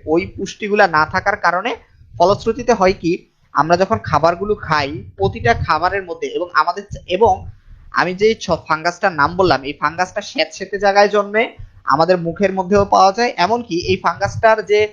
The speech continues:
আহ, কি বলে এটাকে, স্পোর, এই স্পোরগুলো বাতাসের মধ্যেও ভাসে, এই স্পোরগুলো বাতাসের মধ্যেও ভেসে বেড়াতে পারে।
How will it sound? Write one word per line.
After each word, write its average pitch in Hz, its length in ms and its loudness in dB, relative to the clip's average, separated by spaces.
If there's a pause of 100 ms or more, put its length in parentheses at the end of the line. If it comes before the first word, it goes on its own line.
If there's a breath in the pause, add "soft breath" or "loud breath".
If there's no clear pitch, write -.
(380)
আহ, 135 420 2
কি 160 100 -12
বলে 127 180 -2
এটাকে, 127 300 -8
স্পোর, 175 500 2 (280)
এই 156 80 -8
স্পোরগুলো 226 640 2
বাতাসের 196 480 -2
মধ্যেও 196 300 -2
ভাসে, 131 400 -10 (680)
এই 139 140 -6
স্পোরগুলো 196 600 2
বাতাসের 175 460 -2
মধ্যেও 185 440 2
ভেসে 180 440 -4
বেড়াতে 156 360 2
পারে। 160 340 0